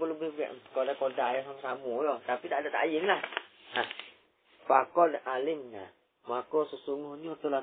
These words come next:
tahulah oleh kita naqsal wajibi alil usyuri.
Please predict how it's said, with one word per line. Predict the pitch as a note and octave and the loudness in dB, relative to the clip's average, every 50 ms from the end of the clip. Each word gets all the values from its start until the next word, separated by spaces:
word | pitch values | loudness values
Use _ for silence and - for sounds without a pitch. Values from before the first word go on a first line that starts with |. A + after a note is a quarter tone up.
| - - | 0 -2
tahulah | C3 B2 C3+ D3+ C#3+ C#3 C3 C3 B2 - C3 | -2 0 0 0 0 0 2 2 2 2 0
oleh | C3+ C3 B2 | -2 -4 -4
kita | - B2+ B2+ - - G3+ A3+ A#3 A#3+ - _ _ _ _ _ _ _ - B2+ C3+ C#3 | -6 -8 -6 4 8 8 8 8 8 4 _ _ _ _ _ _ _ -16 -10 -4 -2
naqsal | D3+ D#3+ D#3+ - - - - G2 - - D#3 D3+ D3+ C#3+ C#3 C3+ | 0 0 0 -2 -4 -8 -12 -12 -8 -2 0 2 2 4 2 0
wajibi | C3 B2+ C#3 C#3 C#3+ D3+ D3+ D3+ C#3+ C#3 B2+ B2 A#2+ B2 B2 A2 A#2 A#2+ A2+ G#2+ - - - - | 0 0 2 2 4 4 4 4 4 2 2 -2 -6 -10 -8 -6 -6 -6 -6 -6 -8 -12 -10 -6
alil | A2+ A#2+ B2 B2 B2+ B2+ A#2+ - | -6 -4 -4 -4 -4 -6 -8 -10
usyuri. | A#2 A#2 - - A2 G2+ G2 | -14 -14 -12 -12 -12 -10 -12